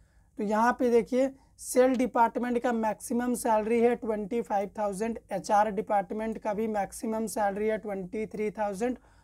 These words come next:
और प्रोडक्ट डिपार्टमेंट का मैक्सिमम सैलरी है ट्वेंटी फ़ाइव थाउजेंड। तो जो जो मैक्सिमम सैलरी कंटेन कर रहे हैं उन्हीं का record अभी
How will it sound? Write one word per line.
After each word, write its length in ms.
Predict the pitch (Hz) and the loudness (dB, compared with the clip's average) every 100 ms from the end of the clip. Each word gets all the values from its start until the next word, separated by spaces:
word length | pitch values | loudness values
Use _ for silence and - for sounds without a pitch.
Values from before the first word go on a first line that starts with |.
| _ - | _ 0
और 160 | 214 | 0
प्रोडक्ट 500 | - 226 208 226 233 208 | 0 -2 0 0 -2 -2
डिपार्टमेंट 680 | 208 214 196 202 208 214 | -2 0 0 -2 -6 -6
का 160 | 208 208 | -2 -2
मैक्सिमम 680 | 202 175 - 208 196 208 226 | -2 -8 -10 -8 -6 -4 -6
सैलरी 520 | - 202 180 180 185 | -6 -4 -4 -4 -4
है 180 | 196 277 302 _ _ _ - | -2 -4 -6 _ _ _ -12
ट्वेंटी 440 | 185 175 165 233 | -8 -6 -4 -6
फ़ाइव 280 | - 160 156 175 | -6 -10 -10 -10
थाउजेंड। 360 | 147 143 143 - _ - - - | -10 -10 -12 -12 _ -20 -20 -10
तो 80 | 196 | -4
जो 280 | 170 233 262 | 4 6 6
जो 160 | 269 254 | 4 2
मैक्सिमम 560 | 233 214 - 240 247 | 0 -2 -4 -2 -2
सैलरी 420 | 240 233 214 226 240 | -2 -2 -2 -2 -2
कंटेन 520 | 233 208 190 226 233 | -2 -4 -4 -2 -2
कर 200 | 226 233 | -2 2
रहे 100 | 240 | 4
हैं 80 | 240 | 2
उन्हीं 240 | 202 233 240 | 2 -2 0
का 100 | 226 | -2
record 360 | 214 233 220 | -2 -4 -2
अभी 200 | 214 208 | -2 -2